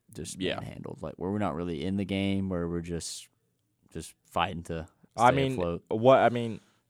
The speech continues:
Speaker 1: So.
Speaker 2: there, there's a part of it. I mean, you said, like, the A and M game.
Speaker 1: But if we do win this, this is huge going
Speaker 2: I,
Speaker 1: into
Speaker 2: I
Speaker 1: Ole
Speaker 2: mean,
Speaker 1: Miss
Speaker 2: it, it is
Speaker 1: next
Speaker 2: huge
Speaker 1: week, the week
Speaker 2: because,
Speaker 1: after.
Speaker 2: because Auburn has the chance here to win two straight in Death
Speaker 1: Mm-hmm.
Speaker 2: Valley. Before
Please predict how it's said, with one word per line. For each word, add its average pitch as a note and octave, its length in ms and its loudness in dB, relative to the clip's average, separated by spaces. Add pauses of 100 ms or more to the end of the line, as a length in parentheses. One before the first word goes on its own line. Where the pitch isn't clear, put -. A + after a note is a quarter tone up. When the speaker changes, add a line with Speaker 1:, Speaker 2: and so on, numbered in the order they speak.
(140)
Speaker 1:
So. D#2+ 320 -10
Speaker 2:
there, A2+ 360 4
there's A#2+ 200 4
a A#2+ 60 0
part B2+ 300 4
of A#2+ 60 4
it. A#2+ 40 6
I G#2+ 160 6
mean, A#2+ 380 -2
you A2 180 -2
said, C3 220 6
like, A#2+ 180 8
the B2 60 2
A A2 120 4
and A2 100 -2
M A2 140 -2
game. G2+ 220 -4 (520)
Speaker 1:
But A#2+ 180 6
if C3 140 6
we F3+ 120 8
do F3+ 180 10
win C#3 240 8
this, F#2 200 2
this D3 120 4
is A#2 160 4
huge D#3+ 460 4
going A#2+ 140 8
Speaker 2:
I, C#3 100 12
Speaker 1:
into - 120 8
Speaker 2:
I - 40 10
Speaker 1:
Ole - 80 8
Speaker 2:
mean, F#3+ 120 4
Speaker 1:
Miss D#3+ 260 10
Speaker 2:
it, D#3 60 6
it C#3 80 4
is C3+ 40 4
Speaker 1:
next F3+ 140 2
Speaker 2:
huge C#3+ 180 6
Speaker 1:
week, - 0 -
the G#2 140 0
week B2 60 4
Speaker 2:
because, C#3 240 8
Speaker 1:
after. - 120 2
Speaker 2:
because B2 180 4
Auburn D#3+ 300 10
has D#3 160 6
the A#2+ 100 2
chance B2+ 360 0
here G#2 260 4
to G#2 560 -2
win A2+ 340 0
two A#2 220 2
straight A2 420 2
in G2 120 -4
Death F2 140 -2
Speaker 1:
Mm-hmm. E2+ 80 -4
Speaker 2:
Valley. F#2+ 360 -4 (720)
Before D3 600 8